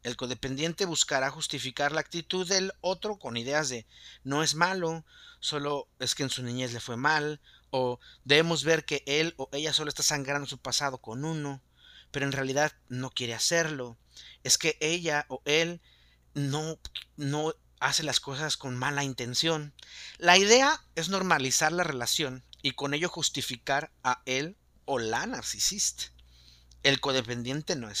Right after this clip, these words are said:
feliz, pues cree que su felicidad depende de que el otro o la otra sea feliz. La idea es tener el control del otro o de la otra. Aunque el narcisista sabe que no la obtendrá, pues ella, la persona codependiente,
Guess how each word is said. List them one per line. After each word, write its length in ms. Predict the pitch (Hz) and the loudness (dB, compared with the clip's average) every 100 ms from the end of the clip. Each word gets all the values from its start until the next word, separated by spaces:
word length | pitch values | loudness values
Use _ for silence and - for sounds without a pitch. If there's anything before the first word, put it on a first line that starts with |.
| - | -6
feliz, 500 | 92 135 - - - _ _ - - - | -6 -6 -4 -6 -10 _ _ -20 -20 -12
pues 200 | - 147 | -2 0
cree 180 | - 165 | 2 0
que 120 | 185 | 4
su 260 | 185 190 147 | 2 2 -2
felicidad 500 | 127 117 117 123 135 | -6 0 2 2 0
depende 500 | 170 139 143 160 220 - - - | 0 -2 -4 -6 -10 -12 -20 -18
de 220 | 120 127 | -4 -4
que 180 | - 127 - | 0 -2 0
el 180 | 123 - | -2 0
otro 460 | 156 214 247 294 - | -2 -2 -4 -6 -6
o 80 | 123 | -6
la 180 | 120 - | -6 -6
otra 320 | 175 190 269 | -10 -6 -4
sea 220 | - 143 | -2 -2
feliz. 640 | - 92 101 - - - _ _ - - - - | -6 -10 -2 -2 0 -6 _ _ -20 -20 -18 0
La 180 | 151 | 4
idea 260 | 156 170 226 | 4 4 4
es 60 | 220 | 4
tener 240 | 196 170 | 2 0
el 160 | 180 175 | 0 -2
control 440 | 143 127 143 143 | -6 -4 -6 -2
del 200 | 139 123 | -2 -2
otro 240 | 110 - - - - _ _ _ | -6 -8 -12 -16 -20 _ _ _
o 120 | - 92 | -18 -16
de 100 | 85 | -10
la 140 | 101 | -8
otra. 280 | 135 - - _ _ _ _ _ - - | -8 -8 -14 _ _ _ _ _ -16 -2
Aunque 240 | 135 135 | 0 4
el 60 | 156 | 4
narcisista 420 | 156 160 202 202 | 4 2 2 2
sabe 300 | 190 180 175 | 4 4 4
que 200 | 143 117 - - - - | -2 -8 -10 -20 -16 0
no 160 | 139 | 4
la 100 | 165 | 4
obtendrá, 560 | 170 202 190 185 190 202 _ | 4 2 4 4 4 -4 _
pues 240 | - 120 - | -6 2 4
ella, 400 | 165 120 117 117 - | 4 2 -6 -10 -16
la 140 | 92 | -12
persona 320 | - - 107 | -4 -4 -4
codependiente, 760 | - 123 117 143 147 139 127 | -8 -8 -6 -4 -2 -4 -8